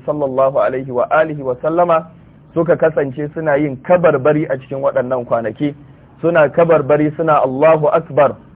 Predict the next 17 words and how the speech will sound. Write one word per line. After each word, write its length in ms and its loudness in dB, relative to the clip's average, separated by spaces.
Allahu 500 4
Akbar, 440 2
Allahu 400 4
Akbar, 520 2
la 520 6
ilaha 400 2
illallah, 680 0
Allahu 400 2
Akbar, 480 0
Allahu 380 0
Akbar, 360 -2
walillahil 600 -2
hamd." 260 -8
Imam 280 2
Ahmad 300 0
ibn 220 -8
Hanbal, 520 0